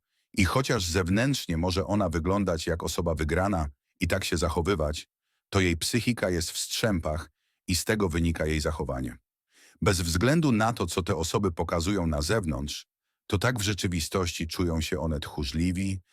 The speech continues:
przegrani, przestraszeni i noszą w sobie całą masę negatywnych uczuć, które próbują przelać na innych, bo w ich opinii inni są odpowiedzialni za ich stan samopoczucia.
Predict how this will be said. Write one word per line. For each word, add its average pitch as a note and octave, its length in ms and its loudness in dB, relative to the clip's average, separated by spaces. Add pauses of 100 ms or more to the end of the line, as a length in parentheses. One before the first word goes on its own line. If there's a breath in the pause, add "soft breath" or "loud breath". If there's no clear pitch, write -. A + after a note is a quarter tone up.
(140)
przegrani, D#2+ 840 0 (120)
przestraszeni D#2+ 880 0 (340 loud breath)
i F#2+ 120 4
noszą G#2+ 360 2
w - 40 -4
sobie F2 300 0
całą G2 420 0
masę F#2 420 0
negatywnych D#2 720 0
uczuć, D#2+ 480 -4 (260)
które E2 280 0
próbują D#2+ 560 0
przelać D2+ 420 -2
na D2+ 120 -2
innych, C2 440 -4 (400 soft breath)
bo F2+ 180 4
w E2 160 -2
ich C#3+ 260 0
opinii D#2+ 560 0
inni F2 280 2
są D#2+ 220 -4
odpowiedzialni D2+ 680 0
za C#2+ 140 -4
ich C#2+ 140 -4
stan D#2 240 -2
samopoczucia. D2+ 760 -6